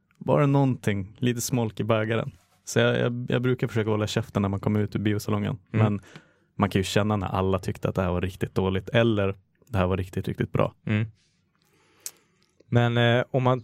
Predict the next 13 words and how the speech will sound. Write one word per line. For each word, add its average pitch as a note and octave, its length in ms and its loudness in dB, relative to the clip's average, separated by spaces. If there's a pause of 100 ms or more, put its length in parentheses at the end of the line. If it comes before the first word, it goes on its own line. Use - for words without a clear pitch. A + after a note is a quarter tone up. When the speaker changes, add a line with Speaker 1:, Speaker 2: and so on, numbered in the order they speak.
Speaker 2:
om C3 100 -2
man A#2+ 120 2
titt-, - 540 -2
om B2+ 120 0
jag A#2+ 120 4
tittar B2 220 -2
tillbaka C3 320 0
på - 80 -4
såna C3 120 0
här A#2 60 0
riktigt A2 260 -2
gamla B2+ 260 -2
filmer. G#2+ 400 -4